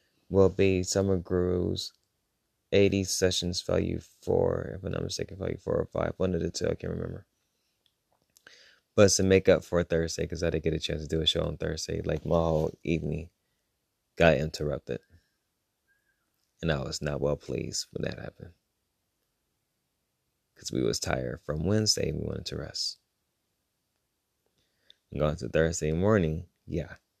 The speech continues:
Thursday evening, going right back to the establishment. And I'm like, "We just left here." And then I'm like, "Okay, this is the part of the game where my body and spirit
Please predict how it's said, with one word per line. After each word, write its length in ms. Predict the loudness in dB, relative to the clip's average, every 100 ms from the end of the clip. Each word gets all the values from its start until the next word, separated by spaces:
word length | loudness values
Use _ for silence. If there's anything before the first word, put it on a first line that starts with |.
| _ -6
Thursday 300 | -4 -4 -4
evening, 460 | 2 2 4 0 -2
going 200 | -8 -8
right 280 | -12 -2
back 320 | 4 4 2 -8
to 320 | -6 -2 -2
the 60 | -2
establishment. 680 | -4 -4 -4 -8 -6 -6 -8 _ _ -20 _ _ -2
And 100 | 0
I'm 140 | 0
like, 220 | -2 -6
"We 160 | -2 -2
just 480 | 0 0 0 -4 -6
left 300 | -2 -2 -4
here." 260 | -14 -14 _ _
And 120 | -6
then 80 | -2
I'm 80 | 0
like, 160 | 0 -2
"Okay, 440 | -2 -4 -8 -10 _ _ _ _ _
this 240 | 0 0 0
is 160 | -4
the 80 | -8
part 340 | -6 -4 -2
of 100 | -4
the 100 | -6
game 260 | -4 -4 -4
where 80 | -4
my 300 | -4 -4 -4 -8 -4
body 300 | -2 0 -2
and 140 | -6
spirit 480 | -6 2 2 2 -2